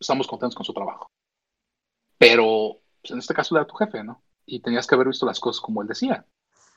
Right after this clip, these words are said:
Por lo tanto, no te vamos a correr, pero tampoco vamos a autorizar que sigas trabajando en ningún proyecto con él".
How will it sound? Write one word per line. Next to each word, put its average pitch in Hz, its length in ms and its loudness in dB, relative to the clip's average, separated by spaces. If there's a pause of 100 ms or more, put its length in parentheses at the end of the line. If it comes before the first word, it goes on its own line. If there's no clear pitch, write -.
Por 117 140 4
lo 120 100 4
tanto, 135 520 2 (120)
no 135 180 -2
te 160 80 -2
vamos 139 200 -4
a - 60 -10
correr, 120 320 -2
pero 104 140 -6
tampoco 131 500 -2
vamos 127 280 0
a 117 40 -4
autorizar 110 400 -6
que 120 80 -12
sigas 123 220 -4
trabajando 113 340 -2
en 113 40 -4
ningún 110 260 -6
proyecto - 360 -8
con - 160 -4
él". 127 120 0